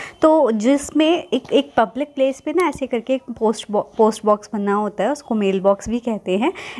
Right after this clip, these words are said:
इसके अंदर आपको कुछ कहीं पे भेजना है या, अ, वहाँ पे वो सब आ जाता है। लोग इसमें, अ,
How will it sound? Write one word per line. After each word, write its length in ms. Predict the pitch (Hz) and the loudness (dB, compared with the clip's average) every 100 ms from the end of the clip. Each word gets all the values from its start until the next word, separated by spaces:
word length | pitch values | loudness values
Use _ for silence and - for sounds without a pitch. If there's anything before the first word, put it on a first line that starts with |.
| - | -4
इसके 240 | 208 - | -2 -2
अंदर 280 | 214 208 220 | 0 2 2
आपको 280 | 202 - 214 | 2 0 -2
कुछ 300 | 214 208 - - _ _ _ _ _ - - | -2 -4 -8 -14 _ _ _ _ _ -20 0
कहीं 200 | 233 208 | 0 2
पे 120 | 208 | 0
भेजना 460 | 214 226 208 196 220 | -2 0 -2 -2 -2
है 280 | 214 190 190 | -2 -2 0
या, 120 | 190 | 0
अ, 140 | - | 0
वहाँ 360 | 208 202 196 190 | 0 0 2 2
पे 140 | 180 | 2
वो 160 | 202 208 | 0 0
सब 200 | 240 214 - | 0 0 2
आ 140 | 185 | 0
जाता 320 | 202 214 214 | 2 -2 0
है। 160 | 185 220 | 0 0
लोग 240 | 214 190 | 0 -2
इसमें, 320 | 190 - | -4 -4
अ, 40 | 196 | -4